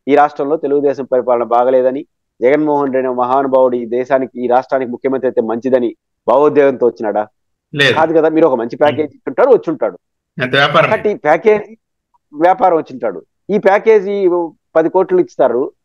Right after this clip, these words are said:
Speaker 1: ఇప్పుడు మీ ఎమ్మెల్యే నాకు రెండు కోట్లు ఇస్తే నాకెందుకు సిఫార్సు చేయడు?
Speaker 2: అంతే కదా.
Speaker 1: ఆయన కాదు, మీరు, మీరు,
Speaker 2: మ్మ్.
Speaker 1: మీరు డబ్బుతో జగన్ గారికి వెళ్ళినా, నేను డబ్బుతో ఒక ప్యాకేజీతో మనం ఆ సలహాదారుడుగా మారితే, నేను ఇంకో ప్యాకేజీకి కూడా ఈ-, yield అవుతాను.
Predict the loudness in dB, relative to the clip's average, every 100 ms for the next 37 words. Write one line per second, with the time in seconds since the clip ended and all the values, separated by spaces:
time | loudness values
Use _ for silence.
0 | _ -2 -2 0 0 2 2 2 2 2
1 | 0 -2 -2 -2 -4 -2 0 0 0 -2
2 | -4 -2 -2 -2 -2 -6 -6 -14 _ _
3 | _ _ _ -6 -4 -2 -2 0 0 2
4 | 0 0 -6 -16 -12 -10 -6 -4 2 4
5 | 4 0 0 4 6 4 0 -4 -4 -4
6 | -2 -2 0 -4 -2 -6 -4 -6 -2 0
7 | 2 2 0 -2 -2 -2 _ _ _ -6
8 | -2 -2 2 2 2 0 0 -2 0 0
9 | 0 -2 -4 -2 -2 2 0 2 0 0
10 | -4 -2 -6 -4 -2 -2 -4 _ _ _
11 | 0 0 4 2 4 2 2 -2 0 2
12 | 2 -2 -8 _ _ 0 2 4 0 -2